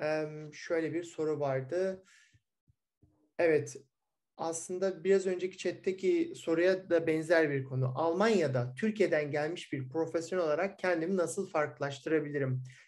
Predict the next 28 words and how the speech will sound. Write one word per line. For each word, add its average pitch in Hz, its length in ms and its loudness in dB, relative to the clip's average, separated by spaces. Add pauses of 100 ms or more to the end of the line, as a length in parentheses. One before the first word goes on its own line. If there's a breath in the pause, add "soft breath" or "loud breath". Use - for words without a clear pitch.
Gerçekten 208 460 4
zor 175 320 6
bir 160 60 -6
soru. 131 420 -2 (120)
Çünkü 190 560 4 (560 loud breath)
yani 175 520 -2 (280)
öyle 185 260 8
bir 247 100 6
ülkeye 190 340 6
geliyorsun 196 680 4
ki 233 320 0
bu 196 160 2
ülkenin 208 300 0
kültürünü 208 420 -2
bilmiyorsun. 226 680 -2
Çoğu 196 180 4
zaman, 196 300 2 (180)
a, - 240 -6
Türkiye'den 185 460 0
geliyorsan 190 460 0
bu 185 80 -2
ülkenin 190 400 -2
dilini 160 340 0
bilmiyorsun. 202 760 0 (360)
Bu 180 220 0
ülkede 196 320 6
insan 180 500 -2
tanımıyorsun. 165 840 -2